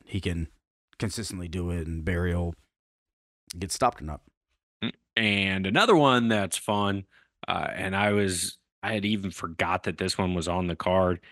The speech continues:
Speaker 2: Air Jordan versus the Slender Man, Sean Woodson. I mean, you, Woodson has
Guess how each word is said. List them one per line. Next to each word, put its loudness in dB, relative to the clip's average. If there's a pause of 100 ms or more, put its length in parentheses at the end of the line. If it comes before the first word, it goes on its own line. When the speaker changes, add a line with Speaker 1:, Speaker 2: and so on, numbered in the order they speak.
(140)
Speaker 2:
Air 6
Jordan 2
versus -2
the 2
Slender 4
Man, 2
Sean 2
Woodson. -2 (400)
I 2
mean, 4 (240)
you, 4 (840)
Woodson 4 (380)
has 4